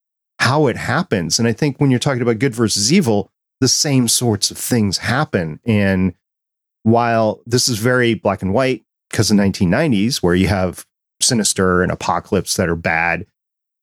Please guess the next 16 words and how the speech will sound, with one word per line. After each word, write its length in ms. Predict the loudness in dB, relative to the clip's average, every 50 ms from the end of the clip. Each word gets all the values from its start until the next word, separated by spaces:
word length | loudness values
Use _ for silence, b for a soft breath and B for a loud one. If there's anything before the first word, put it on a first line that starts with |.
| _ _ _ _ _ _ _ 0
you 200 | 4 4 4 4
have 220 | 4 0 0 0
those 200 | 2 0 0 0
glimmers 480 | -2 0 2 2 4 4 4 2 2 0
of 120 | -2 -2
hope 320 | 0 2 2 2 0 -4 _ _
because 280 | -6 -2 -2 0 2 2
you 80 | 0
have 480 | 2 2 0 0 0 0 -2 -2 -4 -6
the 60 | -8 -4
characters 640 | -2 -2 -2 -2 -2 0 0 2 2 2 0 0
like 160 | 0 0 0 0
Mystique 640 | -2 0 0 -2 0 2 2 2 2 2 -2 -12 _ _ _ _ _ _ _ _ _ _
and 160 | 2 4 4 4
Magneto, 720 | 4 2 2 2 4 4 4 2 2 -2 -6 -10 -14 -18 _ _ _ _ _ _ _ 2
which 640 | 2 4 4 2 0 -2 -4 -4 -2 -4 -4 -8